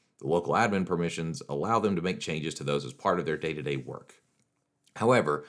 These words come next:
they only log into those local admin accounts to perform those certain tasks and then switch back to their standard accounts. So why do we separate the two, rather than letting team members have these permissions all the time?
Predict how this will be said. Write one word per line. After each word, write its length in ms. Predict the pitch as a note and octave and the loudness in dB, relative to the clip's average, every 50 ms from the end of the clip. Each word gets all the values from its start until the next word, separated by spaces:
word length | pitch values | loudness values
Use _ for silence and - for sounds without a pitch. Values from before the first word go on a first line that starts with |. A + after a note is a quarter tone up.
| - - - | -16 -20 -4
they 120 | - D#2 - | -2 0 2
only 260 | - G#2 A#2+ B2+ B2+ | 2 2 4 4 4
log 240 | A#2+ A#2+ A2 G#2+ G#2 | 4 4 4 4 4
into 160 | G2 F#2+ F2 | 2 2 4
those 240 | D#2+ E2+ F#2 F2 - | 4 4 4 4 4
local 260 | D#2 F2 F#2 - F2+ | 2 2 2 4 2
admin 300 | F2 E2+ E2+ E2 E2 D#2 | 2 2 2 0 -2 -4
accounts 320 | D2+ - D#2+ D2+ C#2+ - - | -6 -6 -6 -6 -6 -6 -8
to 80 | - | -8
perform 400 | - - D#2 - A#2+ A#2+ A#2 G2+ | -8 -8 -4 0 2 2 4 4
those 240 | F#2 F#2 F#2 - - | 4 4 4 2 2
certain 260 | - F#2 F#2 - F2 | 2 0 0 0 -2
tasks 560 | - - - D2+ C2+ C#2 - - - - - - - _ _ _ | -6 -4 -4 -4 -4 -4 -6 -6 -6 -6 -8 -8 -10 _ _ _
and 100 | - B2 | -2 0
then 120 | C3+ C#3 C3+ | 2 2 2
switch 260 | - - A#2 A2 - | 4 2 0 2 2
back 180 | G#2+ F#2 - | 0 0 0
to 60 | - F2 | 0 0
their 120 | F2 E2+ | 0 0
standard 340 | - - D#2+ D2+ C#2 - - | 0 0 -2 -2 -2 -4 -6
accounts. 460 | - - - - - - - - - _ _ _ _ _ _ _ _ _ _ _ _ | -10 -14 -18 -18 -16 -16 -16 -16 -16 _ _ _ _ _ _ _ _ _ _ _ _
So 140 | - G#2+ | -6 -2
why 100 | A#2+ C3+ | 2 4
do 60 | C#3 C3 | 6 6
we 80 | A2+ | 4
separate 440 | A2+ - G2+ E2+ - D#2 D2+ C#2 C2+ | 4 4 2 2 2 0 0 0 0
the 80 | - D2 | -4 -8
two, 320 | - - C#2 C2 C2 C2+ - _ _ _ _ | -6 -4 -4 -4 -4 -6 -8 _ _ _ _
rather 240 | F2+ F#2+ G#2+ G#2+ A2 | 0 0 2 2 2
than 220 | F#2+ G#2 F#2+ F#2 | 2 2 2 4
letting 260 | F2 E2+ E2+ E2+ E2 | 2 2 2 0 -2
team 160 | - F2 E2+ | -2 -2 -2
members 240 | E2+ E2 D#2+ D#2 - | -2 0 -2 -2 -2
have 160 | - F2 E2+ | -4 -4 -2
these 140 | F2+ F2 E2 | -2 -2 -2
permissions 420 | - - D2+ D2 C#2+ - D#2+ C#2+ C#2+ | -2 -8 -8 -8 -6 -8 -8 -10 -8
all 160 | - C2+ C2+ | -10 -10 -10
the 100 | - C#2 | -10 -10
time? 340 | - - G2+ - - - | -4 -2 -2 -2 -4 -8